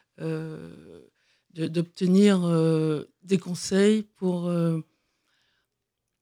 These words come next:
pour mieux, pour accompagner au mieux la personne, euh, parce que son comportement peut désorienter, c'est, il correspond pas, euh, à,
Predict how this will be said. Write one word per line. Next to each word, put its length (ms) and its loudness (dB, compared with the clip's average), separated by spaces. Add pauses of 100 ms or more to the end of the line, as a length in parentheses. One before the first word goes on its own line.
(360)
pour 320 0
mieux, 400 10
pour 160 -6
accompagner 640 4
au 80 2
mieux 560 8
la 120 -2
personne, 720 0 (600)
euh, 420 4 (440)
parce 200 -6
que 120 -8
son 580 -14
comportement 560 -4
peut 380 4 (100)
désorienter, 880 2
c'est, 200 -2
il 160 -6 (260)
correspond 560 -4
pas, 480 -6 (560)
euh, 320 -8 (120)
à, 180 -10